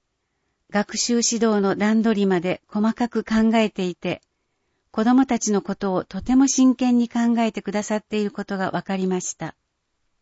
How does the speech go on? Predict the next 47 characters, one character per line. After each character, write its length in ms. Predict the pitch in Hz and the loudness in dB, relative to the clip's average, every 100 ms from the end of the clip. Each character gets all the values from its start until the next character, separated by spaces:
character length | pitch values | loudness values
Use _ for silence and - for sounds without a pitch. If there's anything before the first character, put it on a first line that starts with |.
| _ _ _ _ - | _ _ _ _ -10
ま 180 | 190 208 | -6 -6
た、 300 | - 208 - _ _ _ _ _ | -4 -4 -6 _ _ _ _ _
教 220 | - 254 | 2 6
員 240 | 262 254 240 | 6 6 4
の 160 | 240 | 2
専 320 | - 233 247 240 | 0 2 4 6
門 160 | 240 | 4
性 280 | 226 233 226 | 2 0 0
と 160 | - 202 | 0 0
は 180 | 185 - | 0 0
関 240 | 226 240 | 0 0
係 220 | 240 240 | 0 0
の 100 | 226 | 2
な 160 | 220 214 | 0 -2
い 80 | 196 | -2
仕 140 | 202 | -4
事 260 | 196 196 185 | -6 -4 -2
も 200 | 180 - _ _ _ | -2 -4 _ _ _
と 140 | - 208 | -10 -4
て 160 | 254 | 2
も 340 | 262 262 - 254 | 4 4 2 4
多 80 | 240 | 4
い 120 | 196 | 4
ん 100 | 180 | 2
で 120 | 175 | -2
す。 240 | - - _ _ _ _ _ _ _ _ - | -8 -20 _ _ _ _ _ _ _ _ -10
例 380 | 196 - 202 190 | -8 -4 -2 0
え 60 | |
ば、 220 | 175 160 - _ _ _ _ | -2 -6 -10 _ _ _ _
子 120 | - 208 | -4 2
供 260 | 233 226 | 4 4
が 180 | 214 208 | 2 2
忘 260 | 202 - 247 | 0 0 2
れ 120 | 247 | 4
物 260 | 233 233 | 4 4
を 60 | 226 | 2
す 200 | - 220 | 0 -2
る 120 | 214 | -2
と、 280 | - 180 - _ _ _ _ 185 | -4 -8 -8 _ _ _ _ 0
準 260 | 247 277 | 6 6
備 140 | 233 208 | 6 0
が 80 | |
必 300 | 196 - - | -4 -8 -4
要 140 | 208 202 | -4 -2
と 140 | 196 | -2
な 160 | 190 185 | -2 -2
り、 220 | 160 | -4